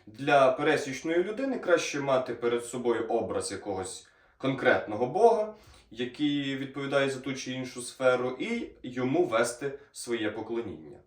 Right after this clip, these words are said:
Саме тому вже в індуїзмі на передовій позиції виходять боги Вішну, Шива, Рама, Шакті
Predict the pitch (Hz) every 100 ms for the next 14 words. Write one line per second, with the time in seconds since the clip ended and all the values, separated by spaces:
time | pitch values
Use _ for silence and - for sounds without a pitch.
0 | _ - - 175 165 180 180 143 156 139
1 | - 120 123 151 147 180 233 247 214 208
2 | 175 175 175 165 170 160 147 156 151 -
3 | 151 139 - _ _ 139 143 147 131 123
4 | 123 120 98 185 240 - 190 185 180 -
5 | - - 160 202 190 160 160 - - 104
6 | 135 170 165 151 139 139 - - - -
7 | - - 175 185